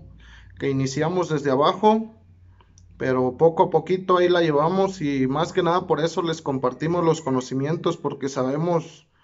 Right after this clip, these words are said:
sabemos lo que es no, no saber nada. Y pues en aquellos tiempos estaba más difícil, no había, no había internet, no había dónde,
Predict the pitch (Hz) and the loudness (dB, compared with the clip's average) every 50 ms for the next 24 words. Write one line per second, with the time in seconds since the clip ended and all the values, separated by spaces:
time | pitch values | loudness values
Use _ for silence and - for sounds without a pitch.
0 | _ - - - _ _ _ - - 131 131 139 151 165 180 175 165 151 139 135 | _ -20 -20 -20 _ _ _ -6 -4 -2 0 0 0 2 2 2 2 0 0 0
1 | 139 151 165 165 156 160 160 160 160 165 165 160 160 151 131 135 139 143 143 - | 0 0 0 0 0 0 0 2 2 4 4 2 2 0 -2 -2 -2 -4 -4 -2
2 | 160 151 160 165 160 156 156 160 175 190 208 214 220 214 - - - - - - | 0 0 2 0 0 0 0 0 2 2 2 0 0 -4 -6 -14 -20 -20 -20 -20
3 | - - _ - - - - 135 131 143 135 135 131 135 156 156 160 165 160 - | -20 -20 _ -12 -8 -4 -2 -2 -2 0 0 -2 0 0 0 0 0 0 -2 -2
4 | 156 165 180 185 180 160 147 135 - - 156 160 160 160 156 156 151 151 147 139 | -2 -2 0 0 -2 -4 -6 -6 -4 -2 0 2 2 2 2 0 0 0 -2 -4
5 | 135 156 160 165 - 170 151 147 139 123 113 113 120 131 143 143 143 143 147 151 | -4 -2 -4 -4 -2 -2 -2 -2 -2 -4 -6 -6 -4 -2 -2 0 0 0 0 0
6 | 147 143 139 127 117 113 - - - 127 127 135 143 147 151 151 156 151 151 135 | 0 0 -2 -2 -4 -8 -12 -14 -8 -6 -4 -2 -2 -2 0 0 -2 -2 -2 -4
7 | 131 127 139 147 165 170 165 175 165 147 147 151 151 156 156 151 156 160 156 151 | -4 -2 -2 -2 -2 -2 -2 -2 -2 -2 0 0 0 0 0 0 0 0 0 0
8 | 139 127 117 110 - - | 0 -2 -2 -6 -12 -16